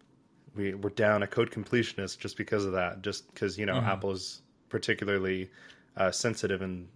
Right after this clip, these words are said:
Speaker 1: uh, potentially litigious, uh, about this stuff. So,
Speaker 2: Yeah.
Speaker 1: yeah.
Speaker 2: And, and that's not to say, like, hey, if you work at Apple, does not mean you can't have friends, right?
Speaker 1: Ye-,
Speaker 2: We
Speaker 1: of
Speaker 2: still
Speaker 1: course.
Speaker 2: talk with Johnny. We still,
Speaker 1: Yes.
Speaker 2: like,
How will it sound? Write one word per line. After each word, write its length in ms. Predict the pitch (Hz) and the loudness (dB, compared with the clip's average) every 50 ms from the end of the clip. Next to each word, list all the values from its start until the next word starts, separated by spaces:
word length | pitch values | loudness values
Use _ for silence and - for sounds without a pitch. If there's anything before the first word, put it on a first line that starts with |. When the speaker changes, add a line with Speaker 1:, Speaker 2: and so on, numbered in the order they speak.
| - - - | -18 -12 -12
Speaker 1:
uh, 80 | 98 | -12
potentially 520 | - - - - - 123 127 - 156 135 120 | -12 -12 -8 -2 -2 -2 0 2 0 0 2
litigious, 680 | 120 120 123 - - 147 117 107 98 92 - - - - _ - | 2 0 2 4 2 4 4 4 2 2 0 -6 -8 -12 _ 0
uh, 500 | - 110 101 101 95 95 95 92 92 92 - - - - | 4 6 6 8 8 6 6 4 4 0 -4 -10 -14 -8
about 260 | 92 98 98 101 95 | -4 2 2 2 4
this 160 | - 101 95 | 2 -2 -2
stuff. 260 | - - 95 87 82 - - _ | -2 -2 -2 -2 -2 -4 -14 _
So, 280 | - - - 95 85 - _ _ _ _ _ _ - - - - - - - _ | -12 -4 -2 -2 -2 -4 _ _ _ _ _ _ -20 -20 -20 -20 -20 -20 -14 _
Speaker 2:
Yeah. 200 | 127 127 113 98 95 | 4 4 4 6 6
Speaker 1:
yeah. 120 | 107 104 101 - - - _ _ _ - | 4 2 2 -2 -18 -20 _ _ _ 2
Speaker 2:
And, 220 | - 151 156 170 - | 4 4 4 4 4
and 200 | - 156 160 170 | 2 4 8 8
that's 200 | 175 175 175 - | 8 8 8 8
not 160 | 185 175 175 | 6 6 6
to 60 | 175 | 2
say, 240 | - - 170 156 147 | 4 4 6 6 8
like, 240 | 139 131 127 127 - | 8 6 6 4 4
hey, 180 | - 151 143 131 | 2 4 4 4
if 140 | 123 123 | 4 2
you 100 | 135 135 | -4 -4
work 240 | 127 135 139 135 - | -2 -2 -2 2 4
at 60 | 143 | 6
Apple, 300 | 131 131 131 131 139 120 | 6 6 6 4 2 2
does 260 | 117 110 135 131 120 120 | 4 4 2 2 4 6
not 280 | 135 143 139 135 127 | 8 8 8 8 6
mean 300 | 135 135 139 135 131 123 | 6 6 6 6 6 6
you 100 | 120 117 | 4 4
can't 240 | 113 - 127 120 117 | 4 4 2 4 6
have 160 | 120 110 110 - | 6 4 6 6
friends, 320 | - 113 101 95 95 92 | 4 4 4 4 0 2
right? 320 | 98 95 101 107 110 117 - - - - - - _ _ _ _ - | 4 6 6 6 4 2 -2 -12 -18 -20 -20 -20 _ _ _ _ 2
Speaker 1:
Ye-, 160 | 156 185 196 | 6 8 8
Speaker 2:
We 140 | 135 135 139 | 8 10 10
Speaker 1:
of 80 | 165 | 10
Speaker 2:
still 140 | 147 147 147 147 | 10 10 10 10
Speaker 1:
course. 100 | 117 98 | 10 12
Speaker 2:
talk 220 | 139 139 143 - | 12 12 12 12
with 120 | 160 143 - | 8 4 8
Johnny. 500 | - 123 110 113 113 113 113 113 113 110 | 8 8 8 8 8 6 4 4 2 2
We 180 | 110 117 117 110 | 2 2 2 2
still, 420 | 113 - - - 131 127 127 123 120 | 0 -2 0 2 4 4 6 8 12
Speaker 1:
Yes. 240 | 120 113 110 107 104 | 12 12 12 10 4
Speaker 2:
like, 80 | - | -2